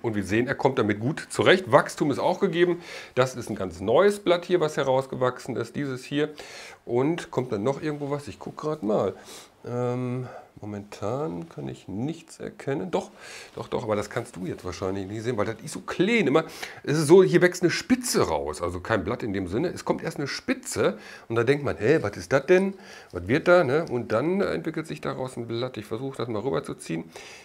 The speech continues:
Hier, wo meine beiden Finger jetzt zusammenlaufen, da kannst du die Spitze erkennen, ne? Und das entwickelt sich mal zu einem Blatt tatsächlich, ja? Wachsen relativ langsam, muss ich sagen, sehr verhalten, genügsam, richtig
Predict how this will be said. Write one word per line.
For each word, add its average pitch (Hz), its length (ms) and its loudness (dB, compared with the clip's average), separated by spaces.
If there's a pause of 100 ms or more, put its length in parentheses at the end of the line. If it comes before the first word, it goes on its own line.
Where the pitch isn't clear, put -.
(100)
Hier, 120 200 -4
wo 107 40 -4
meine 101 240 -6
beiden 92 260 -6
Finger 127 240 -4
jetzt 110 160 -6
zusammenlaufen, 139 540 -2
da 101 80 -4
kannst 120 240 -8
du 98 40 -8
die 90 100 -8
Spitze - 380 -6
erkennen, 190 340 -2
ne? 131 160 -4
Und 104 200 -8
das - 340 -4
entwickelt 160 380 -4
sich - 160 -14
mal 156 140 -2
zu - 140 -12
einem 160 200 -6
Blatt 85 300 -10
tatsächlich, - 420 -16
ja? 131 100 -10 (720)
Wachsen 110 260 0
relativ 208 440 6
langsam, 233 380 6
muss 233 160 4
ich 202 100 0
sagen, 180 500 4
sehr 113 320 6
verhalten, 190 840 0
genügsam, 190 800 4 (400)
richtig 151 460 -2